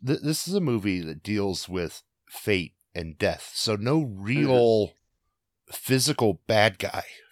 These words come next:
Speaker 1: per se.
Speaker 2: Yeah.
Speaker 1: No murder weapon. You know, it's not,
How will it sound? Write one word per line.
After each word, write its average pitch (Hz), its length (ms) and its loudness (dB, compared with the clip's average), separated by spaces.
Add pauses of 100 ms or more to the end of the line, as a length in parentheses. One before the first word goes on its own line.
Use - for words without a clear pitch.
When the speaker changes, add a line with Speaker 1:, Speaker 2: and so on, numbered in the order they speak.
Speaker 1:
per 104 120 -2
se. 92 360 -4 (520)
Speaker 2:
Yeah. 90 180 2
Speaker 1:
No 139 500 6 (140)
murder 117 360 2
weapon. 92 360 -2 (840)
You 110 100 4
know, 107 80 4
it's 110 220 -4
not, 143 220 -2